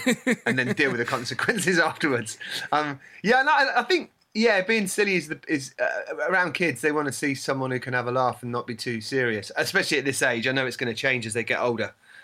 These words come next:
Speaker 2: I'm only, like, a few years in, really, in the grand scheme of things, but they've helped me out by me being,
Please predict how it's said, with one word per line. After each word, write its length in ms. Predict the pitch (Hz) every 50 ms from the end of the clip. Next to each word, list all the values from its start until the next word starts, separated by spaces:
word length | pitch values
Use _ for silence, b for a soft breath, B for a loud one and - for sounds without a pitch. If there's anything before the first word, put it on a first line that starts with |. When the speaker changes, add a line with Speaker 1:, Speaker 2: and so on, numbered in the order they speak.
| B B -
Speaker 2:
I'm 140 | 120 123 127
only, 220 | 127 120 113 113
like, 260 | 113 110 110 - - - - -
a 20 | -
few 180 | - - 123 117
years 260 | 113 117 117 113 107
in, 160 | 120 127 117 110
really, 320 | 107 107 104 104 98 - _ _ B B B B B -
in 80 | 139
the 60 | 139
grand 180 | 135 160 151 135
scheme 180 | - 180 170 151
of 80 | 131
things, 180 | - 127 113 110
but 280 | - 139 - - - B B B B B B B B B B B B B B _ - 170 -
they've 220 | - 226 220 202 175
helped 200 | 190 190 - 165
me 140 | 160 160 151
out 220 | 135 123 123 -
by 140 | 139 127 127
me 200 | 139 143 139 131
being, 460 | 117 139 131 127 120 120 120 113 107